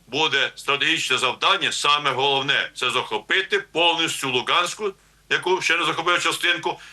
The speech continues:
і Донецьку область, всіх секторів. Це із Лиманського, це з Краматорського і свого часу Яр, це з Торецького, сам Торецьк і все агломерація біля нього, і саме головне — Покровськ і Новопавловськ.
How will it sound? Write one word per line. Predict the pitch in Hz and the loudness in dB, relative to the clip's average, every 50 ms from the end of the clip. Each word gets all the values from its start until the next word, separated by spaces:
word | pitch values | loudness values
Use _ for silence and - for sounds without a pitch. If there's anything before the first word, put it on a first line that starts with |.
| - - - | -12 -6 -4
і | 139 | -2
Донецьку | 156 - 143 135 147 165 165 - - - 160 | 0 0 0 2 2 0 0 -2 -6 -10 -6
область, | - - 170 160 147 127 104 92 - - - | 0 2 2 4 2 2 0 -4 -6 -8 -6
всіх | - 156 160 170 165 | -2 0 0 0 0
секторів. | - - 160 156 - - 147 151 156 147 120 95 - - _ _ _ _ - | 0 -2 -2 -2 0 0 0 0 2 2 0 -2 -4 -8 _ _ _ _ -4
Це | - 139 143 131 | -2 0 0 0
із | 110 - - - | 0 -2 -4 -6
Лиманського, | 110 101 104 131 170 175 175 - - - 180 190 185 185 - _ _ _ _ _ _ _ _ | -2 0 2 2 2 2 0 -2 -2 0 2 2 2 0 -2 _ _ _ _ _ _ _ _
це | - - 156 156 143 | -4 0 0 2 0
з | - - | 0 -2
Краматорського | - 135 139 143 147 139 139 151 160 175 165 - - - 175 196 - | -2 0 0 0 0 -2 0 0 0 0 0 -2 -4 -2 0 0 0
і | 160 | 0
свого | 131 165 170 175 165 | 0 0 2 2 2
часу | - - - - 160 156 147 - 165 156 | 0 0 0 0 0 0 0 0 0 0
Яр, | 156 156 165 165 165 - - - _ _ - | 2 2 0 0 -2 -8 -16 -20 _ _ -4
це | - 180 190 | -2 0 0
з | - - | 0 -2
Торецького, | - 135 123 131 160 170 - - - 180 180 - | -2 0 0 0 0 -2 -2 -4 -4 -4 -2 -2
сам | - 160 160 156 139 | 0 -2 -2 -2 -2
Торецьк | - 156 160 165 160 - - - | -2 0 0 0 0 -2 -6 -6
і | 156 | -6
все | 135 - - 151 160 165 - | -4 -2 0 0 0 0 0
агломерація | 156 151 139 156 160 156 143 156 156 160 156 - - 156 147 | -2 0 0 2 0 2 2 2 2 2 2 0 0 -2 0
біля | 151 151 151 | 0 2 2
нього, | 156 151 151 131 - - - - - | 2 2 0 0 -4 -10 -20 -10 -6
і | 110 - | -6 -2
саме | - 156 156 156 151 156 147 | 0 0 2 2 2 2 2
головне — | 143 147 151 147 139 139 - | 2 4 4 2 2 2 2
Покровськ | 135 120 - 139 160 180 175 - - 147 | 0 0 2 2 0 0 0 0 0 0
і | |
Новопавловськ. | 143 143 143 139 - 151 147 139 120 104 92 - - - | 0 0 0 0 0 0 0 2 2 0 -2 -4 -8 -14